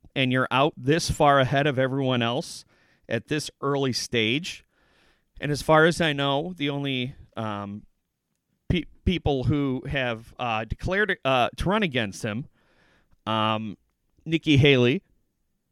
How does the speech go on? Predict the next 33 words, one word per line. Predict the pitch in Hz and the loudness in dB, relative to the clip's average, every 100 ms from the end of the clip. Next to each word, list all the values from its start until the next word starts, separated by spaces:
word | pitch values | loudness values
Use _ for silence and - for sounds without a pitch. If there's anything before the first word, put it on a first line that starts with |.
| _ _ _ | _ _ _
People | 180 165 156 | 0 6 6
are | |
waiting | 147 151 | 6 2
for | 143 156 | 0 0
Ron | 139 143 | 2 2
DeSantis | 135 - 143 139 139 | 0 0 -2 0 -4
to | - | -6
jump | 110 131 117 | -4 -4 -2
in, | 113 110 135 | -4 -2 0
but | 117 | -2
he's | 139 123 | -2 -6
kind | - 135 127 | -4 -4 -4
of | 110 | -2
doing | 123 123 120 | -2 -2 -2
this | 117 - _ _ | -6 -8 _ _
ho-hum, | - 147 135 151 151 147 143 - _ _ _ _ _ _ _ _ | 2 4 4 4 2 -2 -6 -18 _ _ _ _ _ _ _ _
you | 170 | -4
know, | 143 | -2
"I'm, | 139 - | -2 -4
I'm, | 165 160 - - 135 | -2 0 0 0 -8
<laughs> | - - _ | -14 -18 _
I'm | - | -6
campaigning, | 165 185 165 - 208 208 202 196 | 0 0 4 4 4 2 0 -2
but | 165 175 | -2 0
I'm, | 156 143 - _ _ | 0 -2 -6 _ _
I'm | - | 2
putting | 139 185 185 | 6 6 2
it | 180 170 | 0 0
under | 170 165 | 0 -2
the | 143 | -4
guise | 110 135 147 151 151 135 | -4 -2 0 2 0 -2
of | 123 | -2
a, | 110 | -4